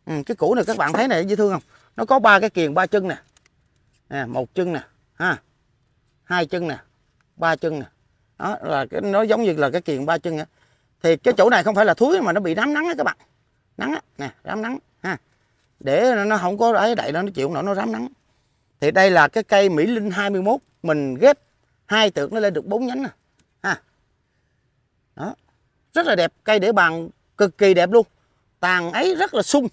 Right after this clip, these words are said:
Các bạn đừng có chê cái củ mà cắt ra là ghép rất là sung.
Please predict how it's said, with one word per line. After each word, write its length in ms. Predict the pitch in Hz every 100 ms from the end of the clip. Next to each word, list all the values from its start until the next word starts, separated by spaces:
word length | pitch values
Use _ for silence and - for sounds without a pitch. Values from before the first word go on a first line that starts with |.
| _ _ _ _ -
Các 140 | 320
bạn 180 | 214 208
đừng 120 | 202
có 60 | 247
chê 280 | 277 262 240
cái 140 | 285
củ 200 | 175 220
mà 160 | 330 -
cắt 220 | 339 -
ra 220 | 285 269
là 180 | 277 170 165 _ - -
ghép 160 | - -
rất 140 | 415 339
là 60 |
sung. 180 | 202 262